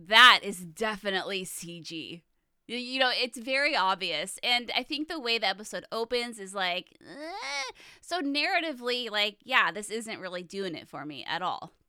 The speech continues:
It's not. But it's just the little, like, little nudges in there. I'm like,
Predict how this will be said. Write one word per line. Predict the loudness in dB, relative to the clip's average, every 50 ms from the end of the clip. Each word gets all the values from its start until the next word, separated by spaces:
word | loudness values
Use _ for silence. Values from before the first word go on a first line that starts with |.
| _ -12 -8
It's | -6 -6 -6 -6 -4
not. | 0 2 2 2 2 0 _ -10 -4
But | -4 -2 0
it's | 0 -2 -4
just | -6 -8 -8 -4
the | -4 -4
little, | -2 -2 -4 -2 -2 -2 -2
like, | 0 0 2 2 2 2 0 -4 -6 -8 -16 -20 -20 -20 _ _ _ -12
little | -8 -8 -8
nudges | -6 -4 -6 -4 -4 -6 -10 -8
in | -8 -8 -6
there. | -4 -4 -4
I'm | -4
like, | -6 -8 -6